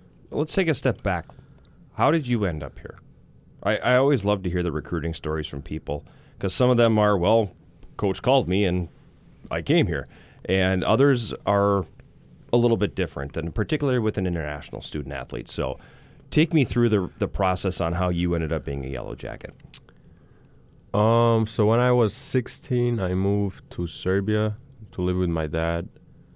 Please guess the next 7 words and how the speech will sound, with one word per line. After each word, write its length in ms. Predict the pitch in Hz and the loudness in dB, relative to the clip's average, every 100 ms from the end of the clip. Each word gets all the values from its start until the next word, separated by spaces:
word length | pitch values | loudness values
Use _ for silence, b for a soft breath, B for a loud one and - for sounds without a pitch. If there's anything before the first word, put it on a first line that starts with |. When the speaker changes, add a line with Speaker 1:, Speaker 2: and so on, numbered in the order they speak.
| b b b b - | b b b b -4
Speaker 2:
just 240 | 92 - | -2 -2
because 300 | 95 - 92 | -6 -2 -2
basketball 580 | 78 82 82 - 87 85 | 0 0 0 -2 0 2
is 380 | 80 76 - - b b b | 2 -2 -8 -16 b b b
better 280 | 80 82 85 | -4 0 2
over 200 | 90 90 | 0 0
there. 240 | 90 95 | -2 -2